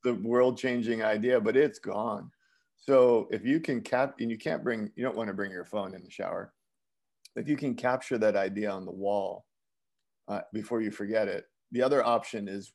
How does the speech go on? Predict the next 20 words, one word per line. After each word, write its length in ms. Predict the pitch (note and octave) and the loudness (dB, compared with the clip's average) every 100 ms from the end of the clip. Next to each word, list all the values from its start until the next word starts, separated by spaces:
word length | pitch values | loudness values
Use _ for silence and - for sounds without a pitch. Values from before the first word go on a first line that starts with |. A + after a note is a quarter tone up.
| _ | _
is 300 | G2+ F#2+ - _ _ _ - | -12 -12 -16 _ _ _ -6
our 80 | G#2+ | -6
kids 380 | - C3+ B2+ G#2 | -2 0 0 -2
had 280 | G#2 G#2+ F#2 | -2 -2 -4
this 160 | F#2 | -12
soap 420 | - - A#2 G#2+ - _ _ _ _ _ _ _ - | -12 -6 -4 -4 -10 _ _ _ _ _ _ _ -6
that 180 | G#2 F#2+ | -6 -4
was, 220 | G2 - | -8 -8
you 120 | G#2 | -8
could 140 | G2+ F2+ | -8 -2
write 280 | G#2 G#2 | 0 2
on 200 | G#2 G2+ | 0 -4
the 60 | G2 | -8
side 260 | - F#2+ G2 | -6 -6 -6
of 80 | |
the 60 | F2+ | -8
bathtub 480 | F2+ F#2+ G#2 G2+ F#2 | -8 -8 -8 -10 -10
with 160 | F2+ | -14
the 80 | - | -16
soap. 380 | - A2 G2+ | -10 -8 -8